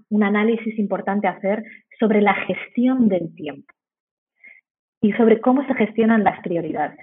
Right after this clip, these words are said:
Y cuando uno se pone a mirar lo que prioriza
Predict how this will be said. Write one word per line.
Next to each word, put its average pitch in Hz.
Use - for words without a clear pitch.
Y 233
cuando 240
uno 392
se 285
pone 247
a 233
mirar 196
lo 208
que 208
prioriza 202